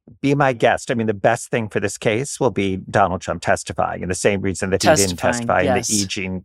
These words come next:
Speaker 1: Carroll case. So I see Jack going, "You know what? We're just gonna go with the facts that we know and we can prove," which is,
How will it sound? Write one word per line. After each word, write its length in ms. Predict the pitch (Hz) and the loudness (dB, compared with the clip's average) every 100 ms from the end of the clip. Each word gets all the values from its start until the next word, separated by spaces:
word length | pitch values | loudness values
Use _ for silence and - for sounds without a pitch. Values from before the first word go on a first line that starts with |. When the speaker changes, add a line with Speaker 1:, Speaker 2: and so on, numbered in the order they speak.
| _ - | _ 2
Speaker 1:
Carroll 320 | 147 101 85 | 4 4 0
case. 320 | - - - - - - - - | -6 -10 -12 -16 -20 -20 -20 -6
So 220 | - 185 - | 0 0 2
I 160 | 226 | 0
see 420 | 240 - 190 160 - - | 0 -4 -2 -2 -8 -4
Jack 320 | 147 131 - | 0 0 0
going, 380 | 139 120 120 131 | 0 2 0 -2
"You 60 | |
know 140 | 160 202 | -4 0
what? 260 | 226 208 _ _ _ - | 0 0 _ _ _ -2
We're 80 | 233 | 0
just 200 | 311 - | 0 0
gonna 160 | 160 | 0
go 200 | 127 117 | 4 4
with 140 | 127 - | 4 0
the 80 | |
facts 680 | 92 - 95 87 - - - - | -4 2 2 2 -6 -12 -4 0
that 160 | 120 | 2
we 220 | 120 139 | 2 2
know 320 | 139 98 80 - - - - | 4 4 2 -8 -18 -12 0
and 220 | 120 107 | 0 2
we 80 | 117 | -2
can 180 | 135 107 | -2 -4
prove," 400 | 117 90 87 - | -4 -6 -6 -4
which 220 | 110 135 | -2 0
is, 160 | 110 | -2